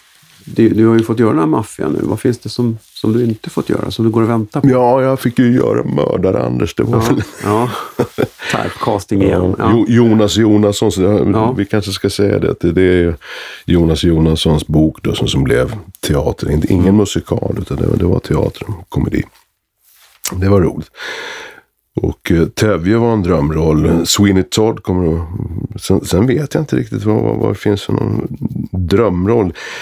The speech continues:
Speaker 2: Naturligtvis så skulle det vara väldigt roligt att, att, att göra en, eh,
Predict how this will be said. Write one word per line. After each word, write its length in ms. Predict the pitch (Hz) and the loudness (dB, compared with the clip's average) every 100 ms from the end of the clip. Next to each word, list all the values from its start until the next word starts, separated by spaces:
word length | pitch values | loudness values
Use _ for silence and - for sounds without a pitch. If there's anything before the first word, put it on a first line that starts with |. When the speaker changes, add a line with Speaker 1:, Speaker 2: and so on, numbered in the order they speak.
| - | -8
Speaker 2:
Naturligtvis 760 | - 95 - 123 120 - 131 123 | -4 0 2 4 2 2 0 0
så 100 | 104 | -2
skulle 220 | - - | -4 -2
det 60 | 98 | 2
vara 180 | 92 90 | 2 2
väldigt 320 | 92 85 - | 2 0 2
roligt 280 | 80 78 85 | 2 2 2
att, 200 | 80 - | 2 2
att, 220 | 80 - | 0 2
att 80 | 82 | 2
göra 340 | 80 78 71 78 | 4 4 2 2
en, 160 | 76 135 | 0 0
eh, 440 | 71 - - 73 | 0 2 2 0